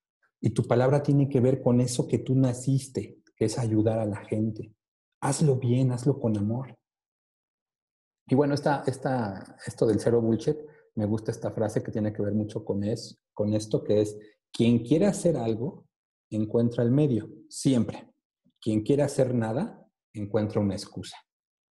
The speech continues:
Por supuesto que nadie te va a decir, "Oye, yo quiero hacer nada", ¿no? Todo el mundo te dice, "Oye, es que yo quiero y quiero y quiero", pero no hacen nada.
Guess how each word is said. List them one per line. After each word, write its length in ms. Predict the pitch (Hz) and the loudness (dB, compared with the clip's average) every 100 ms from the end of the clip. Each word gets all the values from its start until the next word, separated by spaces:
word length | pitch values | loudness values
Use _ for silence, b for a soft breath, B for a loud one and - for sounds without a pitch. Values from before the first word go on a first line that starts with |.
| _ _ _ _ _ _ _ - | _ _ _ _ _ _ _ -2
Por 100 | 120 | 0
supuesto 360 | 131 170 220 | 0 0 0
que 100 | 180 | 0
nadie 180 | 151 151 | 0 0
te 100 | 131 | 0
va 80 | 127 | 0
a 20 | |
decir, 220 | 123 - | 0 2
"Oye, 120 | 160 | 2
yo 120 | 165 190 | 2 0
quiero 200 | 196 160 | 0 -2
hacer 280 | - 147 | -2 -4
nada", 360 | 135 131 107 - | -4 -8 -10 -8
¿no? 440 | 139 185 190 - - | -4 -4 -4 -10 -4
Todo 160 | 196 208 | 0 4
el 60 | |
mundo 220 | 185 185 - | 4 4 2
te 120 | 135 | 0
dice, 260 | 147 - | 0 -2
"Oye, 120 | 160 165 | -2 -2
es 80 | |
que 120 | - 151 | -2 -2
yo 160 | 151 | -2
quiero 360 | - 147 147 139 | 0 0 2 0
y 80 | 139 | 0
quiero 260 | 139 135 | -2 0
y 80 | 135 | -2
quiero", 240 | - 143 147 | 0 0 0
pero 140 | 101 | -2
no 140 | 101 | -2
hacen 300 | 104 - 127 127 | -4 -4 -8 -8
nada. 320 | 160 - | -12 -20